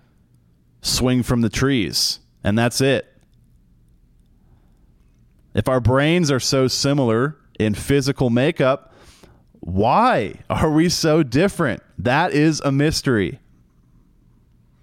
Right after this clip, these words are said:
The only way to explain this is by going beyond the five senses. There is a spirit component that combines with the human brain to form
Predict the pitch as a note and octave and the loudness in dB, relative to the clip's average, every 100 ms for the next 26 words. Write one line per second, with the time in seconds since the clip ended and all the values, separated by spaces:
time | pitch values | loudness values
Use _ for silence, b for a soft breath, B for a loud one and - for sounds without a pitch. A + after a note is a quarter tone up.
0 | b b b b b b b b b b | b b b b b b b b b b
1 | b _ _ - G2 D2+ B2+ D3 C#3 C3 | b _ _ -6 -4 0 0 2 2 2
2 | C3 A#2+ B2 - A2+ - C3 C#3+ F#3 C#3 | 2 0 -2 -4 -6 -4 -2 0 2 0
3 | G2+ - - b b _ A#2 G2+ A#2+ A#2+ | 0 -4 -6 b b _ -4 -2 -2 0
4 | A2+ C3+ D3+ C3+ C3 A2 A2 B2 A#2+ A2+ | 0 0 0 0 0 2 2 0 -2 0
5 | G#2+ G#2 - A#2 A2+ - A#1+ - - - | 0 -2 -2 -2 -2 -4 -4 -6 -10 -14
6 | _ _ - G#2+ A2 A#2 B2+ A#2+ G#2 - | _ _ -6 -2 0 2 0 0 -2 -2
7 | - - C#3+ D#3 D#3+ - _ b b - | -4 -2 2 2 2 -2 _ b b -2
8 | A#2+ G2 - D3+ D3+ A2 - _ _ _ | 0 0 0 0 0 -4 -8 _ _ _
9 | b b b b b b b _ _ _ | b b b b b b b _ _ _
10 | - F2+ E2+ - G#2 F2 G2 A#2 B2+ B2 | -6 -4 -4 -4 -2 0 0 2 0 0
11 | G#2 G#2+ - G2 - A2 G#2+ G2+ F2 F2+ | 0 -2 -2 -6 -2 0 0 0 0 0
12 | F2+ E2+ F2 G#2 - C3 D3 A2+ F#2+ | 0 0 -2 -4 -2 -2 0 0 0